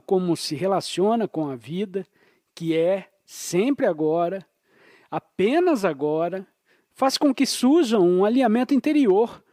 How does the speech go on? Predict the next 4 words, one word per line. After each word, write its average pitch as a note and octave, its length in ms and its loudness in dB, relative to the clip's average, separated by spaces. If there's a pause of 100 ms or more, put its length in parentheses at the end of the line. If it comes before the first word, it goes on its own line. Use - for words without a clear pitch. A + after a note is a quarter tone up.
(300)
com C#4 380 4
o C#4+ 80 4
agora. F3 600 0 (720)
Assim, A3+ 560 -6